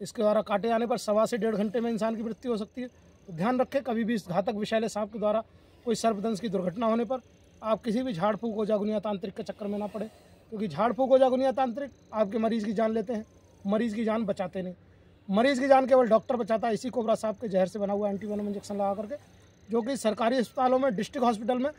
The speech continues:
निःशुल्क उपलब्ध रहता है। आपके आसपास कहीं भी कोई अनचाहा विषैला जीव निकलता है तो कृपया आप उसे मारें नहीं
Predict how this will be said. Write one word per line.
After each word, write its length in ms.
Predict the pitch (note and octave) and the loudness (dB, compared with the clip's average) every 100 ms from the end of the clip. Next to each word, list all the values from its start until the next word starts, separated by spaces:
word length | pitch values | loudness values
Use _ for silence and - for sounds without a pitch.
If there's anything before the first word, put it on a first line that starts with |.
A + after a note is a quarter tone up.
| - _ | -14 _
निःशुल्क 360 | A3 A3 C4 A#3+ | 0 4 4 4
उपलब्ध 340 | G#3+ A3+ F#3 | 0 0 2
रहता 220 | G3+ G#3 | 0 0
है। 120 | A3+ B3 - - - - - - - - | -2 -2 -12 -20 -20 -20 -20 -20 -20 -2
आपके 260 | G3 F3+ A3+ | -2 0 2
आसपास 400 | G#3+ - C4 - | 0 0 -2 0
कहीं 200 | G#3+ G#3+ | 0 0
भी 80 | A3 | 0
कोई 180 | A#3 A3+ | 0 0
अनचाहा 320 | F#3+ G#3 G3+ | 0 0 0
विषैला 300 | A3 A3 A#3 | 2 0 0
जीव 160 | A3+ A3 | 0 -2
निकलता 320 | A3+ G#3 B3 | -4 -4 -4
है 60 | |
तो 80 | B3 | -4
कृपया 280 | G#3 G3+ G#3 | -8 -6 -4
आप 80 | G3 | -4
उसे 160 | G3 G3 | -4 -6
मारें 240 | G3+ A3+ | -4 -4
नहीं 120 | A#3 | -6